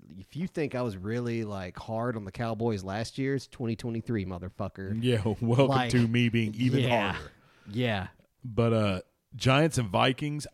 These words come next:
Speaker 2: I'm gonna have to give it to the Vikings. Giants
Speaker 1: Vi-
Speaker 2: have not been fucking
Speaker 1: Vikings,
Speaker 2: anything.
Speaker 1: but,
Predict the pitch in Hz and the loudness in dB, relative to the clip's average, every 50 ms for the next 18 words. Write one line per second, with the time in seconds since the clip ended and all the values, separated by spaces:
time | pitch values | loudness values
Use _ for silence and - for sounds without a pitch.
0 | - - - 135 151 180 190 202 185 170 160 165 156 - 143 131 127 135 127 - | -14 -6 -2 2 2 2 4 4 4 4 4 2 0 -2 -2 0 0 0 2 0
1 | 131 110 95 82 95 95 92 90 - 85 82 78 80 110 104 139 143 139 143 - | 0 -2 0 -2 -2 -2 -2 -4 -6 -12 -16 -16 -10 -4 -2 0 2 2 0 0
2 | - 127 107 98 104 110 110 113 113 113 113 113 104 92 - 113 110 107 98 - | 0 -2 -2 -2 -4 -4 -2 0 0 0 0 -2 -2 -2 0 0 0 0 -2 -4
3 | - 101 90 87 95 90 85 87 87 82 - _ - - - - - - - - | -6 -6 -6 -6 -8 -8 -10 -10 -12 -12 -16 _ -20 -20 -20 -20 -20 -20 -20 -18
4 | - 127 120 110 190 226 302 349 320 131 127 117 117 - - 101 73 69 65 - | -14 -12 -4 0 2 4 4 4 4 4 6 6 6 4 2 0 -2 -4 -8 -12
5 | - - 127 120 117 120 135 175 262 269 214 147 113 101 - - - - - - | -12 -14 -14 -12 -12 -4 4 6 8 8 8 6 4 0 -6 -10 -12 -10 -10 -12
6 | - - | -14 -18